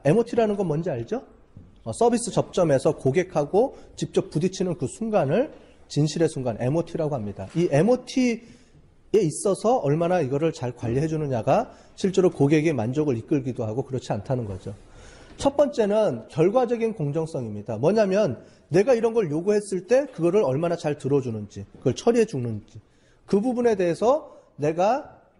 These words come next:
어, 잘 처리가 됐다, 내가 만족한다, 내가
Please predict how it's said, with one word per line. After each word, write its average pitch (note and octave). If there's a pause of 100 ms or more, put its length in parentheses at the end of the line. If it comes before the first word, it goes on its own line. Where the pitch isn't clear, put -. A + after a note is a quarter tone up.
(320)
어, A#2
잘 F3+
처리가 A3+
됐다, A#2+
내가 C#3+
만족한다, C3 (880)
내가 E3